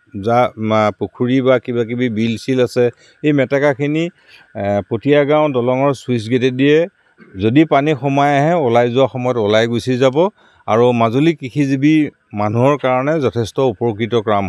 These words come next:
হ'ব। আৰু এইখিনিত, আ, যথেষ্ট সহযোগিতা, আ, মানে, মানে কৃষিজীৱী ৰাইজৰ কাৰণে আগবঢ়াব। ইয়াত আমি এটা কাৰণেহে এতিয়া, আ, মানে বেছি হৈছে, ইয়াত মাছ চাছ ধৰি ৰাইজে খায়, আমাৰ সেইখিনি নাই। ইয়াত,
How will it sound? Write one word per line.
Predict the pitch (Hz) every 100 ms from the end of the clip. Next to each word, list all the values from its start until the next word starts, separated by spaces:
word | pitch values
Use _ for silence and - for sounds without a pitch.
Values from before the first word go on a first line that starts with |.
| 82
হ'ব। | 85 80 _ _ _
আৰু | - 123
এইখিনিত, | 131 143 143 156 180 190 _ _ _ _
আ, | 107 107
যথেষ্ট | 107 107 151 - 165
সহযোগিতা, | 123 131 131 127 131 135 131 156 175 _ _ _ _
আ, | 110 107 104
মানে, | 104 113 123 123 123 104 _ _
মানে | 98 107 117 120 117 110
কৃষিজীৱী | 123 135 131 135 147
ৰাইজৰ | 143 127 131
কাৰণে | 123 123 131 139 139 -
আগবঢ়াব। | 113 120 123 131 131 135 160 208 _ _ _
ইয়াত | 120 143 165
আমি | - 131 170
এটা | 135 127 135 170
কাৰণেহে | 170 185 190 196 196 214
এতিয়া, | 185 185 185 170 -
আ, | 135
মানে | 135 143 156
বেছি | 135 123 165
হৈছে, | 151 139 123 156
ইয়াত | 139 147 156
মাছ | 139 147 139
চাছ | - 170 -
ধৰি | 127 110 123 156
ৰাইজে | 147 120 120 147
খায়, | 151 135
আমাৰ | 147 127 139 139
সেইখিনি | 120 - 135 139
নাই। | 135 139 139
ইয়াত, | 117 127